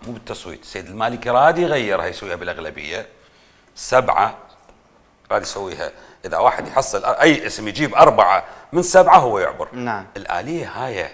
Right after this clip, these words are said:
Speaker 1: راح يتم مناقشتها باكر لو إلا إجماع
Speaker 2: لا، لا، إجماع
Speaker 1: شيعي.
Speaker 2: الأوطان، تو-، بالتوافق يمشي.
Speaker 1: إجماع.
Speaker 2: رئيس وزراء.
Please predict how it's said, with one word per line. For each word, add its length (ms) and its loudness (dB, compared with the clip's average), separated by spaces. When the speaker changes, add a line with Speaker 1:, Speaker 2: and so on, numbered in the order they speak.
Speaker 1:
راح 160 -8
يتم 200 -14
مناقشتها 520 -10
باكر 420 -8
لو 160 0
إلا 340 4
إجماع 600 6
Speaker 2:
لا، 40 10
لا، 100 8
إجماع 240 6
Speaker 1:
شيعي. 460 8
Speaker 2:
الأوطان، 60 -4
تو-، 180 2
بالتوافق 600 2
يمشي. 200 -4
Speaker 1:
إجماع. 200 6
Speaker 2:
رئيس 300 2
وزراء. 560 4